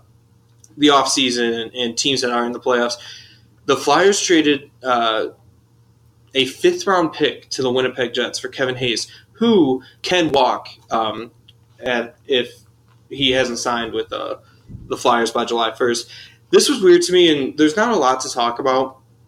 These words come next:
because Ke-, I, I mean, Kevin Hayes is a, is a good player, and I think he's better than a lot of people. It, I'll put it in terms of if he's your second-line center, you're in a really good spot.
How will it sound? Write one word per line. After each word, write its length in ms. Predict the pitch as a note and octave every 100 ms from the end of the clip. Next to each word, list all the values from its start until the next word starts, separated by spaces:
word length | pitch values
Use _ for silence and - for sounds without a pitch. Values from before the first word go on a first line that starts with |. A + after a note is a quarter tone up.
| _
because 180 | C3+ C#3
Ke-, 120 | - C#3
I, 200 | C3 - B2+
I 20 |
mean, 140 | C3 A#2+
Kevin 220 | E3+ E3
Hayes 220 | D3 -
is 80 | A2
a, 60 | G#2 -
is 140 | B2+ B2
a 20 | - _ _
good 200 | C#3+ C3
player, 260 | - A2+ G#2
and 80 | G#2+
I 40 |
think 160 | A#2+ C3
he's 100 | A#2+
better 200 | C3 B2+
than 140 | A#2+
a 60 | A2+
lot 200 | A2 G#2+
of 60 | A2
people. 380 | B2+ B2 A#2+ A#2 - - -
It, 340 | D3+ - G2+ - - -
I'll 160 | D3+ D3
put 140 | F3+
it 80 | D#3
in 60 |
terms 340 | C#3 D#3 C#3+ C3
of 260 | A#2+ A#2 - _ _
if 160 | C3 B2
he's 500 | F3+ F#3+ G3 - D#3
your 140 | C#3+
second-line 640 | B2+ - C3+ D3 C3 B2+ B2+
center, 500 | - B2 C3+ E3 - _ - - -
you're 220 | C#3 C#3
in 40 | C3
a 60 |
really 200 | A#2+ A#2 A2+
good 140 | A2+
spot. 320 | - - -